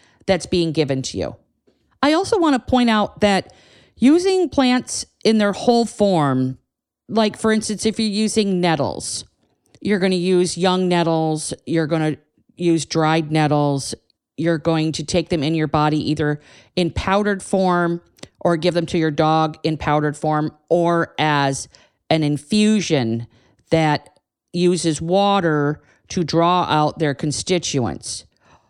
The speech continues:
Or dandelion root, you know, you can use both nettles and dandelion as a tincture.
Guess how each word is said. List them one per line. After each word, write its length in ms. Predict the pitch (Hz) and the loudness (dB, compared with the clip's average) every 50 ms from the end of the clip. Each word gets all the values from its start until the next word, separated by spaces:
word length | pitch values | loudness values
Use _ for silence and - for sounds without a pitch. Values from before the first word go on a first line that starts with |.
| _ _ _ _ | _ _ _ _
Or 440 | - 202 190 185 185 180 180 175 - - _ _ _ _ - | 2 2 4 4 2 2 0 0 -2 -6 _ _ _ _ -12
dandelion 760 | 156 160 214 220 220 226 226 196 175 165 160 160 151 147 147 | -2 0 2 2 2 2 0 0 0 0 0 2 0 0 0
root, 460 | 139 143 139 131 120 90 - - - - _ _ _ _ _ _ _ _ _ _ | 0 0 -2 -2 -2 -4 -8 -10 -12 -14 _ _ _ _ _ _ _ _ _ _
you 140 | 170 170 160 | -2 0 0
know, 340 | 156 147 151 156 156 - _ _ _ _ - | 2 2 2 0 -2 -4 _ _ _ _ -8
you 180 | 185 185 208 | -6 -6 -4
can 160 | 202 - 202 196 | -2 -2 0 0
use 220 | 185 185 175 - | 0 0 0 0
both 240 | - 185 180 170 - | 0 0 0 0 0
nettles 340 | 170 165 165 165 165 156 - | 0 0 0 0 -2 -2 -4
and 140 | 165 160 | -4 -2
dandelion 640 | 151 160 156 151 151 160 151 147 147 147 147 147 139 - | 0 0 0 0 -2 -2 -2 -2 0 0 0 -2 -2 -4
as 220 | - 135 131 - | -4 -4 -4 -4
a 60 | 151 127 | -6 -6
tincture. 840 | - - - 254 247 247 - - - 240 233 226 220 220 214 214 | -6 -2 -2 -2 -2 -2 -2 -2 0 0 0 0 0 -2 -2 -4